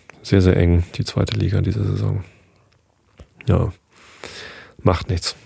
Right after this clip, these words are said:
Aber Sankt Pauli scheint irgendwie auf dem Weg zur Besserung zu sein.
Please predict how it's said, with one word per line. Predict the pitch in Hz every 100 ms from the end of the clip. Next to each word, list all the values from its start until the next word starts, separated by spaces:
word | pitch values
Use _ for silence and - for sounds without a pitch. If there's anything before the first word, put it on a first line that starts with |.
| -
Aber | 104 101 98 92
Sankt | 101 95
Pauli | 117 113 104
scheint | - 98
irgendwie | 104 98 87
auf | 101 -
dem | 90
Weg | 98 - -
zur | - 92
Besserung | 101 - 98 101 98
zu | -
sein. | 95 95 95 95